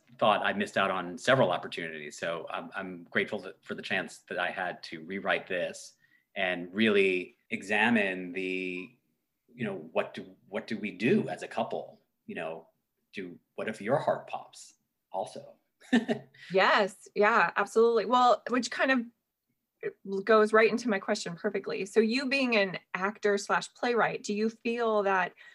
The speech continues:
Speaker 2: your role as an actor influences how, how you write? So did you feel like you wrote Pop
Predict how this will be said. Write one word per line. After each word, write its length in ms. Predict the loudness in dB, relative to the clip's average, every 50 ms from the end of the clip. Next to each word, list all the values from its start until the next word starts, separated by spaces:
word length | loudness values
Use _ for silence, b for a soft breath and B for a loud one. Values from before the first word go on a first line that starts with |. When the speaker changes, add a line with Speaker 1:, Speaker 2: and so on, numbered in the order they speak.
| B B B
Speaker 2:
your 320 | 2 8 10 10 10 10 10
role 300 | 8 8 10 10 10 10
as 140 | 8 6 4
an 100 | 2 2
actor 380 | 4 2 2 2 0 -2 0 0
influences 640 | -2 -6 -4 -4 -2 -2 -2 -2 -2 -4 -4 -4
how, 240 | -2 0 0 0 0 -2
how 200 | -2 -2 0 0
you 260 | -2 -4 -8 -8 -2
write? 500 | 0 2 2 2 2 0 -2 -4 -4 -20 B B B B B
So 160 | 4 6 6
did 200 | 6 6 4 4
you 100 | 4 2
feel 300 | 0 2 6 6 8 8
like 220 | 8 4 4 2 -2
you 180 | -2 0 0
wrote 420 | 4 6 6 8 8 6 4 0 -8 -18 -18 _ _
Pop 400 | -10 -2 2 4 4 4 4 2